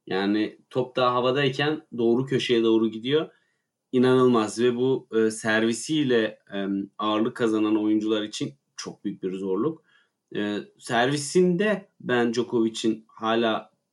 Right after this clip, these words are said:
sıkıntılar görüyorum. Çok biraz istikrar problemi var. Ama o kadar çok servis kırıyor ki yani rebreak konusunda herhalde son on senenin en yüksek, e, oranına sahip isimdir diye tahmin ediyorum.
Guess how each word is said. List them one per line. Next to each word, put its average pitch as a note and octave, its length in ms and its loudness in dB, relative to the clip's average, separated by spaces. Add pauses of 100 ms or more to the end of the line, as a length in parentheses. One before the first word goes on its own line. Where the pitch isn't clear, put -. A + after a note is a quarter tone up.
(200)
sıkıntılar A2 680 -2
görüyorum. A2 640 2
Çok - 320 -6
biraz A2+ 480 -2
istikrar A2 560 -6
problemi G#2 480 -2
var. D3+ 240 -2 (580)
Ama C3 320 2
o G2+ 80 -8
kadar A#2 340 -2
çok C3+ 180 -6
servis A#2 380 0
kırıyor F3 380 0
ki G#3+ 300 0 (360)
yani A2 540 2 (640)
rebreak C3 640 0
konusunda B2 580 0
herhalde B2+ 680 0 (240)
son A#2+ 260 0
on B2+ 160 4
senenin A#2+ 640 2 (100)
en B2 240 4
yüksek, C3 560 -2
e, A2+ 180 2
oranına A#2 420 2
sahip A2+ 340 -4
isimdir A2 420 0
diye G2 160 0
tahmin F#2+ 320 -6
ediyorum. G2+ 460 -2